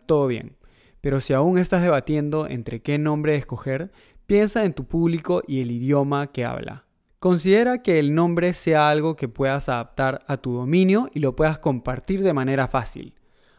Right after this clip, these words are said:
Algo corto y simple, con palabras claves relacionadas a tu negocio y fáciles de recordar. Imagínate que estás en medio de una conversación o al teléfono con alguien y te preguntan por la dirección de tu página web.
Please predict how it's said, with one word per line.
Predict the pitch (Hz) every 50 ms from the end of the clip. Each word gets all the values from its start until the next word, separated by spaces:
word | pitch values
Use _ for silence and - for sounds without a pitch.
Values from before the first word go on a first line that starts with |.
| _ _
Algo | - 175 196 214 208 226 226
corto | 220 214 208 208 208 - 214 196
y | 160
simple, | - - 170 151 123 113 - 123 - 131 - _ _ _ _ _ _
con | - 135 117
palabras | 127 127 127 143 151 156 160 156 151
claves | - - 175 170 165 165 170 160
relacionadas | 151 139 123 117 113 - 123 123 131 135 143 147
a | 143
tu | 127 131
negocio | 127 131 151 185 190 180 - - 175 185 - _ _ _ _ _
y | 180 180 160
fáciles | - 190 190 175 - 196 180 170
de | 165 156
recordar. | 135 123 113 - 120 120 120 120 - _ _ _ _ _ _ _ _ _ _ _ _ _ _ _
Imagínate | 175 175 180 185 190 220 233 247 233 247
que | 202 180
estás | 165 - 196 185 160
en | 180 160 160
medio | 165 170 170 170 165
de | 165
una | 165 170 170
conversación | - 160 135 131 123 117 127 117 - - 226 240 247 233 -
o | - 143 139
al | 131 123
teléfono | - 135 139 151 147 - 175 160 143
con | - 127 127 135
alguien | 160 190 202 208 196 208 208 208 202 - _ _ _ _
y | - 151
te | 143 143 151
preguntan | - 156 156 156 170 180 175 196 190
por | 170 190 185
la | 170 151
dirección | 147 139 135 127 - - 151
de | 151 151
tu | 135 135 120
página | - 131 120 131 131 123
web. | 123 123 -